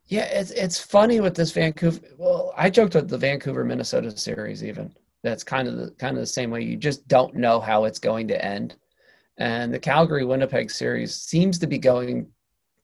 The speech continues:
not quite the same script, but sort of to that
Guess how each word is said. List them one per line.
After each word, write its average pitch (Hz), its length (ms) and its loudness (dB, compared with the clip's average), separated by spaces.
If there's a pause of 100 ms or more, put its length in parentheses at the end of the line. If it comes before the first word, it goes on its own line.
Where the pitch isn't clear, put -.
(140)
not 156 280 -4
quite 156 200 0
the 156 80 -10
same 131 300 -2
script, - 460 2 (380)
but - 180 4
sort 196 240 6
of 175 100 6
to 151 60 2
that 156 280 8